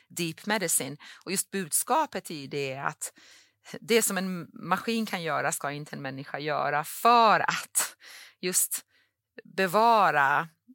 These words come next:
eller spara tiden till just det här medmänskliga kontakten som ingen annan kan ersätta. Eh, just det som händer mellan mig som läkare och dig som patient, eller mig som sjuksköterska och dig som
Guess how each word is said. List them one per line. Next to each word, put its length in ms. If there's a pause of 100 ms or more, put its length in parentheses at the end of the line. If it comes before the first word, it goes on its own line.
(140)
eller 260
spara 580
tiden 680
till 220
just 180
det 60
här 160
medmänskliga 800
kontakten 580
som 140 (100)
ingen 520
annan 640
kan 280 (100)
ersätta. 840 (840)
Eh, 120
just 280
det 180
som 200
händer 540
mellan 360
mig 220
som 220
läkare 460
och 100
dig 220
som 220
patient, 500
eller 120
mig 220
som 180
sjuksköterska 800
och 100
dig 220
som 320